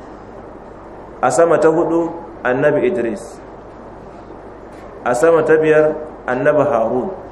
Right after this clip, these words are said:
A sama ta shida Annabi Musa. Sama ta bakwai kuma Annabi Ibrahim. An fahimta ko? To, wannan shine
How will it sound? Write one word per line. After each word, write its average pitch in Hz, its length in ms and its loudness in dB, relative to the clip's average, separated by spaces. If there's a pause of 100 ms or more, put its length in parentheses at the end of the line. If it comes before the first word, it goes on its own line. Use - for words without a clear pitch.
(1000)
A 117 80 2
sama 151 260 2
ta 151 140 0
shida 151 400 4 (500)
Annabi 127 400 0
Musa. 104 380 -6 (880)
Sama 135 240 0
ta 135 100 -2
bakwai 139 320 2
kuma 131 320 -4 (240)
Annabi 113 400 -4
Ibrahim. 98 320 -6 (1700)
An 120 80 -2
fahimta 113 400 -2
ko? 113 140 -10 (1040)
To, - 80 -14
wannan 139 320 2
shine 143 400 0